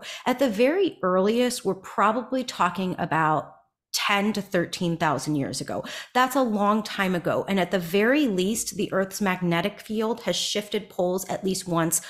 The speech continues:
since then. Science knows that, right? Through the ocean floor spreading. So what I'm saying is that the vibration of the Earth has shifted over time. And so I think that that's important to think with is just, uh, uh, the experience that we're experiencing of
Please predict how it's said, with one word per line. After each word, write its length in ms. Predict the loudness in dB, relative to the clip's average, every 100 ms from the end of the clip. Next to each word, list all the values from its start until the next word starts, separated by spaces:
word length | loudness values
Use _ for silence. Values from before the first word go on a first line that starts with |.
| -8
since 360 | -2 0 0 0
then. 180 | 0
Science 480 | 0 0 2 2 0
knows 340 | 0 0 0 -4
that, 300 | -6 -10 -6
right? 340 | 0 0 0 -4
Through 120 | -2
the 140 | -2 -4 _
ocean 360 | -2 -2 -2 -4
floor 260 | -2 -2 -2
spreading. 500 | -2 -4 -4 -8 -8 -12 -2
So 140 | 0
what 160 | 2 2
I'm 100 | 2
saying 400 | 0 -2 2 2
is 120 | 2
that 120 | 0
the 80 | 0
vibration 600 | 0 0 0 0 2 0
of 120 | 0
the 180 | -2 -4 -2
Earth 340 | 0 0 -4 -20 -20 -14
has 180 | -4 0
shifted 600 | 2 2 0 -2 -4 -4 -4
over 280 | -4 -2 -6
time. 520 | -6 -8 -8 -10 -4
And 140 | -2 2
so 160 | 2
I 60 | 2
think 260 | 2 2
that 140 | 2 -2
that's 200 | -2 0
important 460 | -2 -2 -2 -2
to 80 | -4
think 480 | -8 -2 0 0 2
with 320 | 2 2 -2 0
is 280 | 2 2 -2 -10 -16 -20 _ _ -6
just, 440 | 2 2 2 -2
uh, 60 | -4 -2
uh, 60 | -6 -4 2
the 200 | 4 4
experience 600 | 0 0 4 4 4 2
that 120 | 0
we're 180 | 2 2
experiencing 800 | 0 -2 0 2 0 0 -2 -2
of 260 | -4 -6